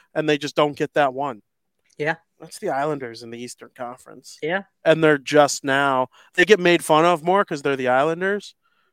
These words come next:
Speaker 1: You know, people don't make fun of Winnipeg or anyone like, like San Jose or,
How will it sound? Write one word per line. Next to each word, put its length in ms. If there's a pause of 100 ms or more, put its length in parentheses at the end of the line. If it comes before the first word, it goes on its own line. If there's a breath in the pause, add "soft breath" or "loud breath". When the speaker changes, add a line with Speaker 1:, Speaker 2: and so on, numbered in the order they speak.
(120)
Speaker 1:
You 80
know, 140
people 220
don't 120
make 180
fun 180
of 80
Winnipeg 520
or 80
anyone 340
like, 220
like 160
San 240
Jose 540
or, 240